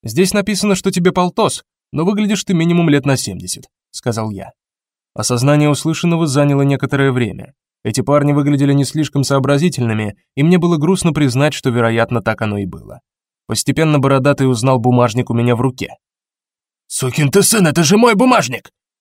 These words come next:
прошипел он, загибая палец вокруг спускового крючка винтовки. "Рад познакомиться, Брайан", продолжал я, пересчитывая банкноты в заднем отсеке бумажника.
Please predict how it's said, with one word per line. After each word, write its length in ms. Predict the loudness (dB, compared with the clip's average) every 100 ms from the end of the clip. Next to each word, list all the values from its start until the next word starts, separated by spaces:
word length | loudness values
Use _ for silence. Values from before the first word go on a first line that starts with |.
| _ -6
прошипел 520 | -4 -2 -2 0 2
он, 220 | 2 0
загибая 480 | -2 -2 0 2 2
палец 360 | 2 0 0
вокруг 380 | -2 -2 -2 -4
спускового 600 | -6 -8 -4 -2 0 0
крючка 400 | -2 -4 -4 -4
винтовки. 600 | 0 0 -2 -10 -12 -20 -20 _ _ _ _ _ _ _
"Рад 220 | -2 0
познакомиться, 580 | 0 0 0 0 0 0
Брайан", 360 | 0 2 0 -6 _ _ _ -6
продолжал 440 | -2 0 2 2
я, 140 | 2 0
пересчитывая 580 | 0 0 -2 -2 0 2
банкноты 540 | 0 0 -2 0 0
в 60 | 0
заднем 340 | 0 0 0
отсеке 360 | -2 -4 -2 0
бумажника. 640 | 0 0 -4 -16 -16